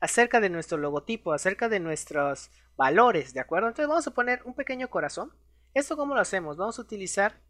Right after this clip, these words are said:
en lo que son los símbolos, ¿de acuerdo? Vamos a buscar en la biblioteca de símbolos, vamos a utilizar la que es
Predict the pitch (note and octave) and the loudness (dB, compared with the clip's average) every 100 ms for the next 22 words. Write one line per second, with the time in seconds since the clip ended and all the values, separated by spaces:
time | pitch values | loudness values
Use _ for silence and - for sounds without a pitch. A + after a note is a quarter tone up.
0 | _ _ - E3 D#3+ E3 E3+ - G#3 A3 | _ _ -12 -8 -4 -4 -6 -4 -2 -2
1 | F#3+ E3+ - C4+ G3 D3+ F3 C#4+ - _ | -2 -4 -4 -4 -2 -2 -2 -6 -18 _
2 | _ - C#3 - D#3+ A3 - _ _ _ | _ -12 -10 -2 -2 -2 -10 _ _ _
3 | _ _ - G#3 A3+ A#3+ - - _ _ | _ _ -6 -4 -4 -8 -10 -16 _ _
4 | _ _ - G#3+ A#3 F3 - - G#3+ - | _ _ 2 8 8 6 -4 4 4 4
5 | _ _ _ _ _ _ _ F3+ F#3 E3+ | _ _ _ _ _ _ _ -8 -4 -4
6 | A#3+ A3+ G3+ G3 F3 - F3+ D3 D3 G#3 | -4 -4 -6 -4 -4 -4 -8 -4 -6 -6
7 | _ _ _ _ _ - B3 B3+ A3+ G3 | _ _ _ _ _ -10 -8 -8 -10 -6
8 | F3 - G3+ G#3 - D#3+ - E3 E3 G3 | -4 2 4 4 0 -2 -2 -4 -2 -2
9 | - | -4